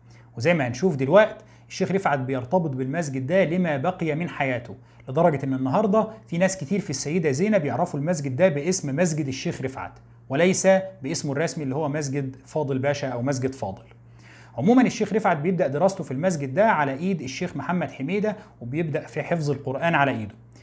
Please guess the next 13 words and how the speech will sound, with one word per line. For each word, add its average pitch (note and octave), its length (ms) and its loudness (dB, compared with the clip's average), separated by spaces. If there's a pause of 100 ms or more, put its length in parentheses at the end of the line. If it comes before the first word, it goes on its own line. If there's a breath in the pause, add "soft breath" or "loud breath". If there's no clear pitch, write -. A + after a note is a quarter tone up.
(120)
فيما F3 260 4
بعد G3 300 6
الشيخ D#3 300 -6
رفعت D#3+ 240 -2
بيستكمل B2+ 580 -6
دراسته F#3+ 440 0
على C3 140 -4
إيد C#3+ 200 -8
الشيخ F#3 400 -2 (240 loud breath)
محمد D3+ 300 -2
البغدادي C3+ 600 0
والشيخ D#3+ 380 -4
الصملوطي. B2 640 -6